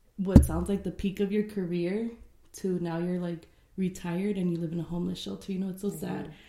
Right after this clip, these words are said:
Speaker 1: And so many people, like, sorry, just, like,
Speaker 2: Mm-hmm.
Speaker 1: I'm totally going off topic, but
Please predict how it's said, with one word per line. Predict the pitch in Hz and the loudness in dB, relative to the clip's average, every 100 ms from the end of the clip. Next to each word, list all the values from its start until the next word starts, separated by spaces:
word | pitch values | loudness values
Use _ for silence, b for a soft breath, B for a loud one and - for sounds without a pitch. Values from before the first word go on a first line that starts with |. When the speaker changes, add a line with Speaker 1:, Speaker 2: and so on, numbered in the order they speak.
| B B B | B B B
Speaker 1:
And | 190 185 | -4 -2
so | 185 | -2
many | 175 180 185 | 0 0 -2
people, | 190 202 185 | -4 -6 -4
like, | 185 | -6
sorry, | - 190 175 | -2 -2 -2
just, | 185 185 | -2 -4
like, | 196 185 | -6 -6
Speaker 2:
Mm-hmm. | 170 | -2
Speaker 1:
I'm | 190 185 | 0 0
totally | - 208 196 190 | 0 2 4 2
going | 170 175 170 | 2 2 2
off | 170 | -2
topic, | - 160 214 208 | -6 -4 -4 -2
but | 180 175 | -4 -6